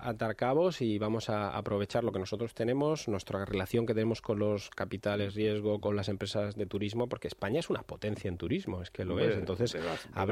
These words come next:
Speaker 1: que,
Speaker 2: verdaderas potencias.
Speaker 1: habría que enganchar esto con lo que es el futuro del turismo.
Speaker 2: El turismo caro, el turismo que da dinero, además,
Speaker 1: Claro.
Speaker 2: es otra, otra clase de turismo que es
Speaker 1: Sí.
Speaker 2: cultural, recreativo,
Speaker 1: Las
Speaker 2: eh.
Speaker 1: experiencias, cada vez
Speaker 2: Claro,
Speaker 1: es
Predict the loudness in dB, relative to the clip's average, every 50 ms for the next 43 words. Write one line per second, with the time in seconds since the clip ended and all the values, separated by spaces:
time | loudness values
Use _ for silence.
0 | 6 6 6 6 4 2 2 0 -2 -6 -6 -4 -2 -2 -2 -2 -2 -2 0 2
1 | 2 4 6 6 6 6 6 6 4 4 4 4 4 6 6 6 4 4 2 2
2 | 2 4 4 2 4 4 2 2 0 -2 -2 -2 -2 -2 0 -2 0 2 4 6
3 | 6 6 6 6 4 4 4 4 4 4 4 4 4 4 4 2 2 4 4 4
4 | 4 2 4 4 6 6 6 6 6 6 4 2 2 0 4 6 6 8 8 8
5 | 6 6 4 2 -2 -2 0 0 0 0 2 2 4 4 6 6 6 4 4 4
6 | 6 6 6 6 4 2 2 0 0 0 2 2 2 2 2 2 2 2 0 0
7 | -2 -2 -2 -2 -2 -2 -6 -8 -8 -6 -2 -2 -2 -2 -2 -4 -4 -4 -4 -2
8 | 0 0 0 0 -2 -4 -4 -2 -2 -2 -2 -4 -6 -6 -4 -6 -6 -6 -6 -10
9 | -10 -6 -6 -6 -6 -8 -6 -6 -4 -4 -4 -6 -6 -2 0 0 0 0 0 -2
10 | -4 -6 -6 -6 -6 -6 -4 -4 -6 -6 -4 -4 -2 -2 -2 -2 -4 -2 0 0
11 | 0 2 2 0 -2 -2 -2 2 6 8 10 10 8 6 2 0 0 0 0 0
12 | -2 -2 0 2 4 4 4 6 8 10